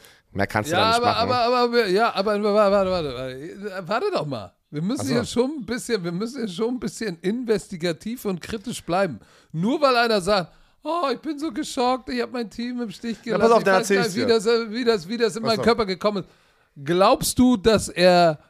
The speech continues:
Speaker 2: wirklich überrascht war, einer, der so lange in der N F L ist? Der muss doch wissen, was er in seinen Körper
Speaker 1: Nein.
Speaker 2: tut, oder nicht?
Speaker 1: Pass auf.
Speaker 2: Nein,
Speaker 1: Da
Speaker 2: weiß er nicht.
Speaker 1: Al-, ich erzähl, ich erzähl's euch, wie es funktioniert.
Speaker 2: Björn
Speaker 1: Es fing
Speaker 2: klärt uns jetzt darüber auf,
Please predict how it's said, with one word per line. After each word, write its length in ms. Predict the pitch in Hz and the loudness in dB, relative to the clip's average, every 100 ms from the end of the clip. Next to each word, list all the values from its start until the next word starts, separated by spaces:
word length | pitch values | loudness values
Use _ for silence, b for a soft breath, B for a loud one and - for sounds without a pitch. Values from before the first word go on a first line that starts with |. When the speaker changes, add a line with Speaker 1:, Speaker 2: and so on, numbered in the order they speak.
| b | b
Speaker 2:
wirklich 580 | 139 117 185 240 269 202 | -12 2 4 4 0 -2
überrascht 480 | 202 180 147 190 - | -2 -2 -2 -2 -2
war, 140 | 185 | -2
einer, 180 | 165 175 | -2 -4
der 140 | 165 | -4
so 160 | 143 196 | -4 -2
lange 240 | 220 202 | -2 0
in 60 | 185 | 0
der 100 | 180 | 0
N 80 | 170 | 0
F 140 | 160 | -2
L 180 | 180 196 | -4 -2
ist? 180 | 190 - _ _ _ _ _ | -4 -6 _ _ _ _ _
Der 180 | - 160 | -4 -2
muss 220 | 160 226 | 0 0
doch 240 | 196 160 147 | 0 -2 -2
wissen, 260 | 196 185 | -4 -4
was 160 | 165 147 | -4 -2
er 80 | 143 | -2
in 80 | |
seinen 220 | 135 117 104 | -2 -6 -2
Körper 320 | 330 415 - | 0 2 0
Speaker 1:
Nein. 100 | 101 | 0
Speaker 2:
tut, 180 | 123 95 | -6 -8
oder 180 | 95 90 | -12 -14
nicht? 200 | 92 - | -16 -10
Speaker 1:
Pass 140 | 127 | -2
auf. 280 | 135 113 - _ - - | 0 -2 -6 _ -18 -8
Speaker 2:
Nein, 380 | 175 196 196 190 | 0 2 2 2
Speaker 1:
Da 60 | 156 | 2
Speaker 2:
weiß 200 | 170 160 | 2 0
er 100 | 135 | -4
nicht. 240 | 123 104 _ _ - - - | -6 -16 _ _ -20 -12 -4
Speaker 1:
Al-, 160 | 135 - - - | -4 -4 -16 -14
ich 180 | - 117 | -12 -10
erzähl, 340 | 127 123 139 - | -8 -6 -4 -4
ich 160 | 123 143 | -2 0
erzähl's 360 | 120 - 110 | -2 -4 -6
euch, 140 | 90 87 | -6 -8
wie 40 | |
es 80 | 92 | -10
funktioniert. 600 | 101 87 92 87 76 _ _ _ _ _ _ _ _ - 135 | -12 -12 -8 -8 -8 _ _ _ _ _ _ _ _ -18 -4
Speaker 2:
Björn 300 | 135 175 208 | 4 6 6
Speaker 1:
Es 80 | |
fing 140 | 190 160 | 4 2
Speaker 2:
klärt 160 | 190 | 0
uns 180 | 165 156 | -2 -4
jetzt 220 | 170 156 | -4 0
darüber 400 | 175 160 160 147 | 2 4 6 6
auf, 260 | 147 185 | 6 4